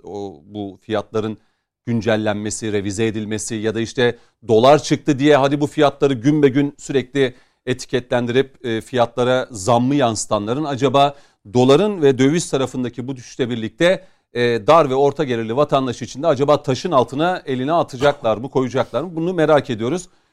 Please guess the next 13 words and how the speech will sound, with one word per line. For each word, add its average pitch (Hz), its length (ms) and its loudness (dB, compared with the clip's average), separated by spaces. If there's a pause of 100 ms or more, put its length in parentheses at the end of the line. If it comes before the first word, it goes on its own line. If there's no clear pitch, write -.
(120)
Bu 185 140 4
bölümde 165 280 6
bunu 165 180 2
da 151 60 6
konuşacağız 151 440 0
ama 143 140 2
özellikle 147 680 0
Sayın 135 380 -2
Metiner'e 120 480 0
döneceğim. 131 480 0 (520)
Bu 147 420 2 (1400)
pazartesi 143 640 6
akşamı 135 640 0